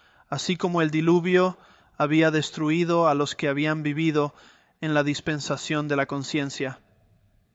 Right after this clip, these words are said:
Israel falló en este propósito, por lo que los gigantes fueron dejados para poner a prueba al pueblo elegido.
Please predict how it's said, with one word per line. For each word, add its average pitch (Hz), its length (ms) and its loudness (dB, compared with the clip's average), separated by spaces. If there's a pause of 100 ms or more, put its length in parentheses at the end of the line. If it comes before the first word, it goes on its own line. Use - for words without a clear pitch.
(140)
Israel 147 460 2
falló 151 400 0
en 147 100 -6
este 147 240 -8
propósito, 131 800 -6 (640)
por 143 200 -2
lo 139 140 -2
que 139 120 -4
los 135 180 -4
gigantes 147 560 -2
fueron 147 320 -2
dejados 143 560 2
para 135 260 0
poner 135 300 -2
a 131 120 2
prueba 139 480 0
al 127 140 -2
pueblo 131 320 -2
elegido. 127 640 -6